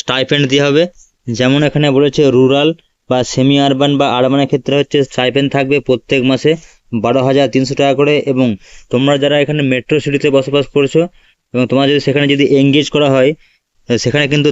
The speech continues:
তোমাদেরকে দেওয়া হবে পনেরো হাজার টাকা করে প্রত্যেক মাসে। এখানে কিন্তু তোমাদের কিন্তু এক্সামিনেশন ফি কিন্তু দিতে হবে। যেমন জেনারেল, ওবিসি এবং ইডাব্লিউএস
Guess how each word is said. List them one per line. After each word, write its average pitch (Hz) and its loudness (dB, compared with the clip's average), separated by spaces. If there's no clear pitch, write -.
তোমাদেরকে 143 0
দেওয়া 143 2
হবে 143 2
পনেরো 139 2
হাজার 143 0
টাকা 139 2
করে 151 0
প্রত্যেক 139 0
মাসে। 113 0
এখানে 147 0
কিন্তু 151 0
তোমাদের 143 2
কিন্তু 151 0
এক্সামিনেশন 135 0
ফি 135 0
কিন্তু 143 0
দিতে 131 0
হবে। 143 2
যেমন 127 2
জেনারেল, 143 2
ওবিসি 143 0
এবং 135 0
ইডাব্লিউএস 139 0